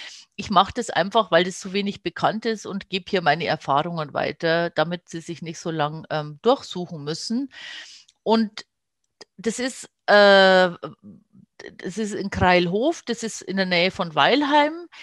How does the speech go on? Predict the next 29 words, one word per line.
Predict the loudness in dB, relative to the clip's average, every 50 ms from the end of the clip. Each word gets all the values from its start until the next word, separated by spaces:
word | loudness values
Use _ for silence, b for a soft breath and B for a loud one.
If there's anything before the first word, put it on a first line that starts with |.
| B B B B B B _
Und | -4 -2 -2 -2 -4 -6 -4 -4
da | -2
kann | 0 0 2 4
man | 4 4 4
mit | 2 0
dem | -2 -4
Zug | -6 -8 -6 -2 2
leider | 4 4 4 4 0
nicht | 0 -2 -4 -2 0
direkt | 0 2 2 2 0 -2 -6
hinfahren. | -6 -6 -6 -2 0 2 2 2 2
Da | 2 0
kommt | 0 0 -4 -4 -4 -4
man | -2 0
nur | 0 0 0
bis | 0 -2 -6 -6 -8
Hugelfing | -4 0 2 2 2 2 0 0 0 0 0 -4 -10
und | -4 2 2
dann | 2 2 0 -4 -6
sind's | -6 -4 -6 -4 -2 -4
noch | -4 0 2 0
acht | 0 0 -2 -8 -4
Kilometer. | -2 -2 0 -2 -2 -2 -4 -4 -4 -2 -2 0 0 0 0
Also | -2 -4 -4 -4 -6 -6 -8 -10 -14 -20 _ _
wenn | -4 -2 0 2
man | 0 0
selbst | 2 4 4 4 4 2 -4 -6
hinfahren | -4 -4 -4 -2 0 0 0 0 0 0 0
will | 2 2 2 2 0 -2